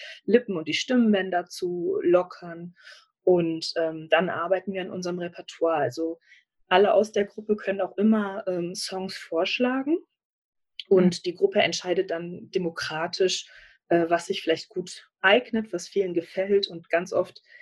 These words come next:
Speaker 1: sind das auch Lieder, die irgendwie private, emotionale Themen an-, anrühren.
Speaker 2: Mhm.
Speaker 1: Und, äh, an diesen Liedern arbeiten wir dann. Also, genau. <laughs>
Speaker 2: Mhm. Ja,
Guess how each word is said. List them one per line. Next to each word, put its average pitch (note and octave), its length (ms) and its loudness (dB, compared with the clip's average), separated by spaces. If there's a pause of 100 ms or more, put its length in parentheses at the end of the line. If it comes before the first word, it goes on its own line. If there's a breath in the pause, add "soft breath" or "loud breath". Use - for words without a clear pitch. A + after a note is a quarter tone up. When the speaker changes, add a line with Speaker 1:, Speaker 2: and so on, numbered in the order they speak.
(140 soft breath)
Speaker 1:
sind G3 180 4
das G#3 200 4
auch - 180 -6
Lieder, G#3 280 0
die G3 160 -4
irgendwie F#3+ 600 -4 (540 loud breath)
private, F#3 800 2
emotionale F3+ 680 -2
Themen G3 380 2
an-, D3+ 440 -10 (280)
anrühren. D#3+ 760 0 (840)
Speaker 2:
Mhm. F#3 320 2
Speaker 1:
Und, F3 440 0
äh, E3 220 2
an E3+ 180 -2
diesen G#3 560 0 (200)
Liedern A3+ 420 2
arbeiten E3+ 480 -4
wir D#3+ 80 -12
dann. C#3 280 -8
Also, D#3 460 -6 (1000 soft breath)
genau. F3+ 500 2
<laughs> G#3+ 340 2 (100)
Speaker 2:
Mhm. A3 560 0 (800 loud breath)
Ja, G3+ 480 2